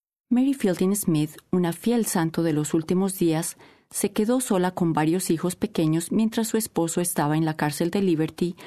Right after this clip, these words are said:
durante el invierno de mil ochocientos treinta y ocho a mil ochocientos treinta y nueve. El populacho asaltó su casa y su hijo casi pierde la vida como resultado del ataque.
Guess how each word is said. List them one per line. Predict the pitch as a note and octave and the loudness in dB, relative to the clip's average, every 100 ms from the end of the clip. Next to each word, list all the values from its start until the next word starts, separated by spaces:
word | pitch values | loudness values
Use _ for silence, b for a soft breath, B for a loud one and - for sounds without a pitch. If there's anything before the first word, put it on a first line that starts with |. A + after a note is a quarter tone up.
| B B | B B
durante | F#3 F3+ E3+ | -2 0 0
el | F3 | 0
invierno | E3+ E3+ G3+ G3 E3 | 0 2 0 0 0
de | D3 | 2
mil | D3+ D#3 | 0 0
ochocientos | F3+ G#3 - E3 E3+ - | -2 -4 -2 -2 -2 -4
treinta | F#3 F#3 G3 | -2 -2 0
y | F#3 | 0
ocho | D#3+ - F3+ - - | -2 -2 -6 -6 -2
a | |
mil | D#3+ D#3 | 0 2
ochocientos | D#3 D#3 - D3+ C#3+ D3 | 0 -2 -2 -2 -2 -4
treinta | - D3 C#3+ | -2 -2 0
y | C#3+ | 0
nueve. | D3+ C3+ C3 - _ _ _ _ _ _ _ _ | 0 0 -4 -8 _ _ _ _ _ _ _ _
El | G3+ F#3+ | -4 -2
populacho | F#3+ G3 F#3+ G#3 A3 B3 | -2 0 0 0 0 -2
asaltó | A#3+ F3 - D3+ | 0 -4 -2 -2
su | F#3+ - | -2 -2
casa | D#3 D#3 F3 | -2 0 -2
y | |
su | F3 E3 | -2 0
hijo | D#3 D#3 E3+ - | 2 0 -4 -2
casi | A#3+ B3 A3+ | -4 -2 -2
pierde | E3 D#3 D#3+ | 0 0 0
la | F3 | 2
vida | D#3+ D3+ D#3+ | 2 2 0
como | - G#3 | 0 0
resultado | G#3 F#3 E3+ D#3 C#3 C#3+ | 0 -2 -2 0 0 0
del | D3 D3 | 0 0
ataque. | D3 D3+ D3 C3+ | -2 -4 -2 -4